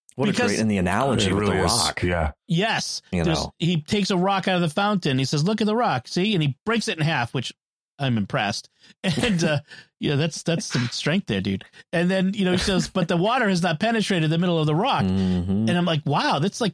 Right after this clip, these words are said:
Speaker 2: that's almost Christ-like in a, in a
Speaker 1: Right.
Speaker 2: parable," you know? Um,
Speaker 1: Absolutely.
Speaker 2: but I think it's really,
Speaker 1: Yeah.
Speaker 2: I think it's a really great moment because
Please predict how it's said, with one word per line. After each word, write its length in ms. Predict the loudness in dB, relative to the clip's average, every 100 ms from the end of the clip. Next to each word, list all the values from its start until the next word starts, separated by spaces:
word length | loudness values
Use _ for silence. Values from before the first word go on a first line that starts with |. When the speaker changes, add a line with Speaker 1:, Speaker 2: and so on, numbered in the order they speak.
| -4
Speaker 2:
that's 180 | -4 0
almost 320 | -2 -4 -10
Christ-like 800 | -12 -2 0 0 -2 0 0 0
in 100 | 0
a, 80 | 0
in 200 | 0 0
a 40 | 0
Speaker 1:
Right. 40 |
Speaker 2:
parable," 540 | 0 0 2 2 0 0
you 100 | 0
know? 320 | 0 0 -2 -8 -20 -20 _ -2
Um, 80 | 0 0
Speaker 1:
Absolutely. 720 | 0 -2 0 0 -2 -4 -6 -12 _ _
Speaker 2:
but 100 | -2 0
I 80 |
think 160 | 0 0
it's 120 | 0
really, 460 | 0 2 2 2 0 -4
Speaker 1:
Yeah. 160 | -4 -2
Speaker 2:
I 20 |
think 200 | 0 0
it's 140 | 0
a 80 | 2
really 320 | 2 2 2
great 300 | 2 0 0 -6 _ _ _ _ -2
moment 500 | 0 2 2 0 0
because 480 | -2 0 0 0